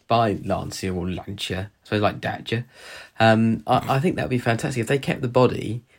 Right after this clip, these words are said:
put modern headlamps on it, modern, you know, L E D tail lamps or something, and then left the rest of it as it was,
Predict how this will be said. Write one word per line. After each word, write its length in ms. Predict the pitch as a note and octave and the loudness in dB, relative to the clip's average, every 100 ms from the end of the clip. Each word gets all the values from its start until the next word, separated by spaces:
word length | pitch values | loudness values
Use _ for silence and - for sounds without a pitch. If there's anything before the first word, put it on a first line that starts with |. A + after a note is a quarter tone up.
| _ | _
put 160 | - - | -2 -2
modern 320 | B2 A#2+ G#2+ | 4 4 4
headlamps 500 | F#2+ G#2+ G2 F#2+ F#2+ | 0 -2 -2 -2 -4
on 120 | F#2+ | -4
it, 100 | G2 | -4
modern, 320 | G2+ F#2+ G2 F#2+ | -2 -4 -2 -4
you 100 | G2 | -4
know, 60 | |
L 100 | G#2+ | -4
E 60 | G2+ | -4
D 140 | G#2 | -6
tail 300 | G2+ - F#2+ | -8 0 0
lamps 240 | F#2+ G#2+ A2+ | 0 -6 -10
or 40 | |
something, 300 | G2+ E2+ - | -10 -8 -6
and 80 | G2 | -2
then 200 | G2+ A2 | 0 2
left 260 | A2 G#2 - | 0 -2 -6
the 120 | G#2 | -2
rest 300 | G#2 F#2+ - | 0 -2 -6
of 80 | E2+ | -6
it 100 | E2 | -4
as 160 | F#2 G2 | -4 -4
it 100 | F#2 | -2
was, 480 | G2 C2+ C#2 - | -2 -4 -8 -12